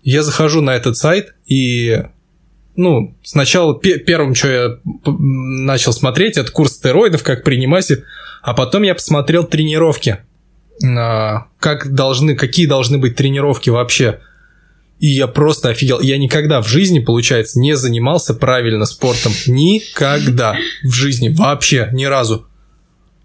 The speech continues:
Там расписано все. Все абсолютно группы мышц. М, там вплоть до камбаловидной, там на икр-, <laughs> на, на икре там мышца есть камбаловидная. И все упражнения под,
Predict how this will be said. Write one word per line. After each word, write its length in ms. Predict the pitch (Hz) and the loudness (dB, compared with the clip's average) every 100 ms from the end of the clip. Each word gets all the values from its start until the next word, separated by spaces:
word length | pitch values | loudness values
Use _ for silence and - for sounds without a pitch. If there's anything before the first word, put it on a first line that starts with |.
| _ - | _ -4
Там 300 | 135 131 135 | -2 -2 -2
расписано 840 | 139 135 - - 175 - 143 120 117 | 0 0 -2 0 0 2 0 0 -4
все. 480 | - - 143 110 - - 151 | -4 0 2 0 -6 -8 -6
Все 380 | - 165 180 | -2 0 2
абсолютно 640 | 165 156 - 139 156 165 143 | 2 -2 -2 2 2 0 0
группы 340 | 139 147 156 | 0 0 2
мышц. 460 | 147 139 117 - - _ _ _ _ _ - - | 2 2 -2 -6 -16 _ _ _ _ _ -14 -4
М, 1000 | 165 151 143 135 131 127 123 120 120 117 | 0 0 0 -2 -4 -6 -4 -2 -2 -2
там 400 | - 123 123 151 151 | 0 0 0 0 0
вплоть 600 | - - - 180 165 156 | -2 -8 0 2 2 0
до 100 | 147 | -2
камбаловидной, 880 | - 175 165 160 160 185 160 151 | 2 2 2 2 0 2 2 2
там 540 | 143 143 139 127 131 147 | 0 0 0 -4 -4 0
на 320 | 147 147 151 | 0 0 0
икр-, 400 | 151 147 160 147 | -2 0 2 4
<laughs> 0 | |
на, 300 | 185 160 123 - - - | 4 2 0 -4 -8 2
на 220 | 190 185 | 4 4
икре 260 | 170 202 175 | 2 2 2
там 160 | 147 | 2
мышца 280 | 170 196 - | 2 2 2
есть 160 | 156 147 | 0 0
камбаловидная. 720 | 160 151 156 170 165 139 135 - - - - - - 254 320 | 0 2 2 2 2 2 0 -4 -16 -16 -18 -10 -6 -2 2
И 80 | 415 | 0
все 280 | - - 220 | 0 0 2
упражнения 840 | 202 170 151 135 165 220 208 127 | 2 2 0 2 2 4 2 0
под, 440 | 113 - 170 175 | -2 0 2 2